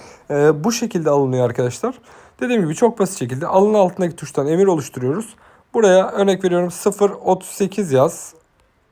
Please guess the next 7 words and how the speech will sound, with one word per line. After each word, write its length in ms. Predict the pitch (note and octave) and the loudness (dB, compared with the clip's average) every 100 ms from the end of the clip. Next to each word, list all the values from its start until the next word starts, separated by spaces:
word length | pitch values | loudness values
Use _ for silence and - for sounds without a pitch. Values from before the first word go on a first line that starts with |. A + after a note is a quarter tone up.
| _ _ _ _ _ _ _ - | _ _ _ _ _ _ _ -2
Kaç 240 | G#3 F#3+ | -2 2
adet 240 | D3 C3 | 2 2
almak 260 | B2+ B2 A#2+ | 2 0 -2
istiyorsun? 420 | - B2+ - F3 D#3+ | -6 -12 -6 -6 -6
Seksen 540 | - F3 - F#3 D3+ | -4 -4 0 0 0
tane. 380 | B2 A2+ C3+ D#3+ _ _ _ _ _ _ _ _ | -2 -4 -4 -6 _ _ _ _ _ _ _ _
Yazdın. 600 | G3 F#3 E3 B2 D#3 F3 | 4 6 6 2 -2 -2